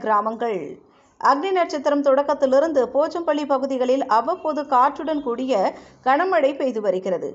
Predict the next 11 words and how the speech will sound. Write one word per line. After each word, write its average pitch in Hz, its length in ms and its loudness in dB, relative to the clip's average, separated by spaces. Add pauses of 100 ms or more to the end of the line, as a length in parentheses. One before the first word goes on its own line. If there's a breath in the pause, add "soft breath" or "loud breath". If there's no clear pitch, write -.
(300 soft breath)
இதனால் 277 360 2
குளங்கள், 302 460 0 (240)
ஏரிகள் 285 440 2
நிரம்பியும் 269 500 -2 (160)
வயல்வெளிகளில் 269 800 0
மழைநீர் 285 500 -2
தேங்கியும் 262 440 -2
உள்ளது. 151 280 -6 (440 soft breath)
மேலும் 294 300 2 (100)
அவ்வப்போது 311 420 -2 (120)
காற்றுடன் 277 480 2